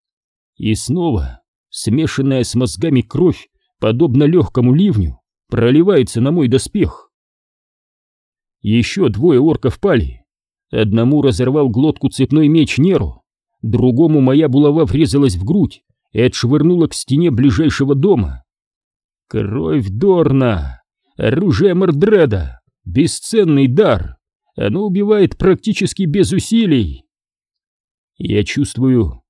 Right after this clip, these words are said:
как Розиус заряжается и высвобождает энергию при каждом попадании. За долю секунды перед ударом энергетическое поле вокруг его навершия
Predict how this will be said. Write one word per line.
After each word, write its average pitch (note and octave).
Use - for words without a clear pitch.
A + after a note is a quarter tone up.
как A2+
Розиус B2
заряжается C3
и A#2
высвобождает C#3
энергию C3+
при C#3
каждом A2+
попадании. A2+
За G#2
долю C3
секунды C3
перед B2
ударом C3
энергетическое B2
поле F3
вокруг B2+
его D3+
навершия B2